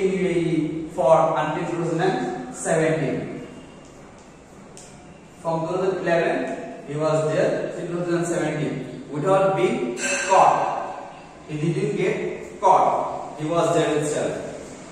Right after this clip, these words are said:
The authorities could not catch him. But at last, in the year two thousand seventeen, he was caught. After he was caught, he was sent to, in two thousand seventeen, he was deported to a country named Malaysia.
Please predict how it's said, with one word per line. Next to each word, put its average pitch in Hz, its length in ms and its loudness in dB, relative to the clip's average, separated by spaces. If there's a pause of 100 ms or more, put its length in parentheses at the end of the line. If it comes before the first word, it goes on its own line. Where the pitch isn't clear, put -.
(420)
The 147 80 -4
authorities - 800 2
could - 220 -2
not 180 320 0
catch 165 320 0
him. - 400 -6
But 139 320 -6
at - 180 -4
last, 208 380 2
in 180 60 -6
the 180 60 0
year 175 120 0
two 170 140 -2
thousand 165 200 -6
seventeen, 156 880 -4
he 139 100 -4
was 143 240 4 (260)
caught. - 640 4
After 170 220 -2
he 160 80 0
was 156 160 2 (100)
caught, - 560 -2 (380)
he 165 100 -4
was 160 400 2
sent - 400 0
to, 175 220 -2
in 160 100 -2
two 170 80 0
thousand 165 160 0
seventeen, 156 400 0
he 156 80 -4
was 147 80 -2 (100)
deported 160 540 -2
to 147 160 -4
a - 20 -2
country - 680 -4 (160)
named 117 640 -4 (420)
Malaysia. 143 1160 0